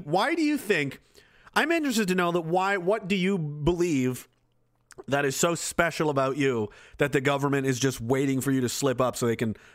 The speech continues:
throw you in a van and fucking disappear you, which is rare. It happens, but it's rare. I mean, Seth Rich, like, sometimes people get whacked,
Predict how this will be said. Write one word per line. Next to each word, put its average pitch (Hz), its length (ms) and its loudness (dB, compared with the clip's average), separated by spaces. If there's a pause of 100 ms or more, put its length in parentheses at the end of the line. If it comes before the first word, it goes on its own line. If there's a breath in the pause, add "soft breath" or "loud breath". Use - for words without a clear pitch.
throw 151 220 0
you 143 180 2
in 135 80 0
a 127 40 0
van 135 280 0
and 123 120 -2
fucking 127 300 0
disappear 127 460 0
you, 107 120 0 (160 loud breath)
which 320 220 0
is 254 140 0
rare. 156 440 -2 (300 soft breath)
It 196 140 2
happens, 170 720 -2
but 147 120 2
it's 139 160 -4
rare. 160 160 0
I 147 80 2
mean, 156 160 0
Seth 156 340 -2
Rich, - 440 -2 (300 loud breath)
like, 135 180 0
sometimes 170 440 0
people 160 240 0
get 160 160 0
whacked, 160 420 -2